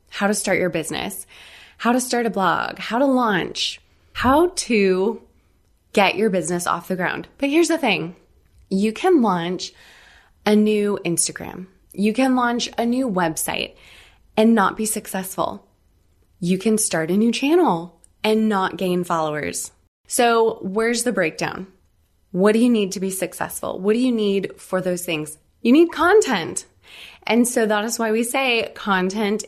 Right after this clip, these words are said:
is king. And there's a reason we say that. We don't say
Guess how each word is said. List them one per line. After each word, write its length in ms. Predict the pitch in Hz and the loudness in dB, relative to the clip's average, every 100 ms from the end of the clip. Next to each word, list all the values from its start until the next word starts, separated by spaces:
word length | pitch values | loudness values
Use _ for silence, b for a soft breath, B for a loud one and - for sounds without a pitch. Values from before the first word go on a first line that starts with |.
| - | -4
is 400 | 175 180 185 180 - _ _ _ _ | -2 -2 -6 -8 -12 _ _ _ _
king. 560 | - 196 160 - 175 180 B B B B | -6 0 0 -2 -6 -12 B B B B
And 200 | - 247 | 0 2
there's 240 | 262 254 247 | 2 0 -2
a 80 | 247 | -2
reason 420 | 254 381 440 415 | 2 4 6 6
we 120 | 349 | 4
say 240 | - 175 | 2 0
that. 320 | 170 170 - 214 | 2 0 -2 0
We 160 | 247 | 2
don't 360 | 214 226 262 - | 2 0 -2 -4
say 480 | 226 196 190 190 | -2 0 0 -4